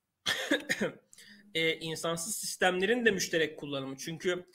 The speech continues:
işte artık kara hava aracının birlikte kullanımı, belki deniz aracıyla,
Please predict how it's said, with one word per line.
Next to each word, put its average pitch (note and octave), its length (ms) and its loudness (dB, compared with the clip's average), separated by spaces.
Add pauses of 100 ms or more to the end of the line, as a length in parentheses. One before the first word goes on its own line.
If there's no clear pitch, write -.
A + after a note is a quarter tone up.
(180)
işte - 180 -2
artık D#3+ 380 0
kara E3+ 380 2
hava D#3+ 220 4
aracının D#3+ 380 2
birlikte E3 260 -4
kullanımı, D#3+ 500 -2
belki D3 300 0
deniz D#3+ 240 -2
aracıyla, D#3+ 680 0